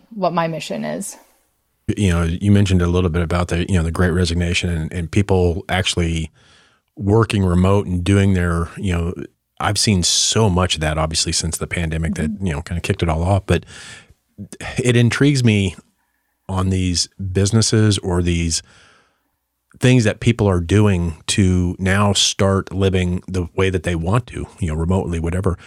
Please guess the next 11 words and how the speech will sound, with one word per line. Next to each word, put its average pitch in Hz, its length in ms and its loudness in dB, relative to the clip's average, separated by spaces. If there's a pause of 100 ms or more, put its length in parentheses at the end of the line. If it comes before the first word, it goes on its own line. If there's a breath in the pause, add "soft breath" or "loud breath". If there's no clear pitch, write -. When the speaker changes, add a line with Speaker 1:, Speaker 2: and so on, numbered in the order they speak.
Speaker 2:
And 185 140 -6
I 104 100 2
imagine 107 480 2
that, 92 460 0 (200)
you 95 140 -2
know, 85 340 -4
uh, 80 340 -6 (600)
coaching, 104 420 2
travel - 280 0
coaching, 87 380 0
that 82 200 -4